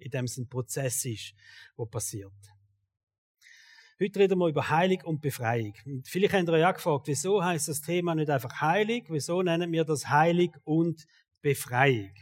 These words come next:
Einerseits ist der ganzheitliche Ansatz, wo wir auch da drin hinein wollen, ausdrücken mit dem, dass man körperlich ist eins von Heilung, aber es gibt seelische Heilung, Heilung von Gebundenheiten, Heilung von Sucht, von Abhängigkeiten,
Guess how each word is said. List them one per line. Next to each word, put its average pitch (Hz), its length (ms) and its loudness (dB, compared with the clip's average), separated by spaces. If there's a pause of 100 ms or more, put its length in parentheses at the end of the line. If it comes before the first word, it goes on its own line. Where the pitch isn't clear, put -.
(880)
Einerseits 208 460 2
ist - 180 -6
der 156 60 -8
ganzheitliche 180 1000 -2
Ansatz, 151 920 -4
wo 143 100 -2
wir 139 160 -2
auch 170 200 0
da 190 120 0
drin 180 200 -2
hinein 165 200 0
wollen, 151 320 0 (200)
ausdrücken 185 680 -2
mit 170 200 -2
dem, 202 320 0 (480)
dass 151 120 -2
man 156 140 2
körperlich 196 580 4 (280)
ist 151 180 -6
eins 160 340 2
von 185 160 -2
Heilung, 185 360 6
aber 143 100 0
es 135 100 -2
gibt 143 160 -4
seelische 185 540 0
Heilung, 170 320 2
Heilung 160 260 4
von 151 160 -6
Gebundenheiten, 165 840 -2
Heilung 147 300 0
von 131 140 -10
Sucht, 175 360 -6
von 135 140 -14
Abhängigkeiten, 160 960 -4